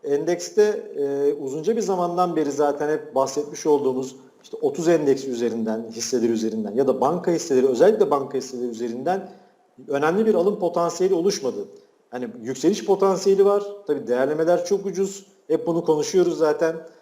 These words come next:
Ama bunun katkısının olmadığı ve bu katkı olmadığı nedeniyle de, olmaması nedeniyle de endekste bin iki yüzün üzerine geçme konusunda bir zorlanma başlamıştı. Ve bir nitekim baktığımızda zaten teknik bazı göstergelerin de o yükselişler özellikle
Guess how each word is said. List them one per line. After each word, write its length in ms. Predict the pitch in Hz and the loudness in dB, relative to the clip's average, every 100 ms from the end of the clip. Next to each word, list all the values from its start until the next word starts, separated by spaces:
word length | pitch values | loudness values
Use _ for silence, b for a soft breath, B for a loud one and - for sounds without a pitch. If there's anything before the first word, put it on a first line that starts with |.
| B | B
Ama 180 | 135 156 | -8 -4
bunun 200 | 156 202 | -2 -2
katkısının 600 | - 175 175 202 196 185 151 | 0 -2 -2 -4 -2 0 4
olmadığı 640 | 165 196 175 117 123 139 | 4 6 2 2 0 0
ve 80 | 147 | -2
bu 100 | 147 | 0
katkı 320 | 165 - - | -2 -2 -2
olmadığı 500 | 160 190 190 151 135 | 0 2 2 2 0
nedeniyle 440 | 131 127 117 110 | -2 -4 -4 -4
de, 100 | 107 | -4
olmaması 420 | 135 160 143 123 | -2 0 0 -4
nedeniyle 440 | 117 110 110 113 117 | -4 -4 -2 -2 0
de 180 | 196 196 B B B | 0 -2 B B B
endekste 640 | 185 175 160 - - 127 | 0 4 2 4 2 2
bin 120 | 135 | -2
iki 220 | 147 143 | -2 0
yüzün 220 | 208 156 147 | 0 0 -2
üzerine 300 | 127 135 123 | 0 0 2
geçme 360 | 139 143 185 | 2 2 0
konusunda 420 | 170 135 - 180 | -2 -4 -2 -2
bir 40 | 208 | 0
zorlanma 540 | 139 143 143 147 165 | 4 4 4 2 4
başlamıştı. 680 | 135 123 113 101 - 175 175 - b b b | 2 0 -6 -10 -10 -8 -8 -12 b b b
Ve 80 | 147 | 0
bir 80 | 175 | 2
nitekim 420 | 180 185 190 180 | 0 -2 -2 0
baktığımızda 480 | 160 156 - 170 175 | 0 0 -2 -2 0
zaten 340 | 156 156 160 | 0 0 -2
teknik 380 | - 127 131 175 | -2 -4 -4 -4
bazı 260 | 139 131 113 | -2 -2 -2
göstergelerin 800 | 120 120 135 123 135 143 160 147 | -4 -2 -2 0 0 0 2 4
de 260 | 127 127 B B B | 4 2 B B B
o 120 | 131 | 0
yükselişler 600 | 139 139 147 139 - 143 | 0 0 -2 0 2 4
özellikle 840 | 143 123 139 147 151 143 131 - | 4 2 2 2 2 2 2 0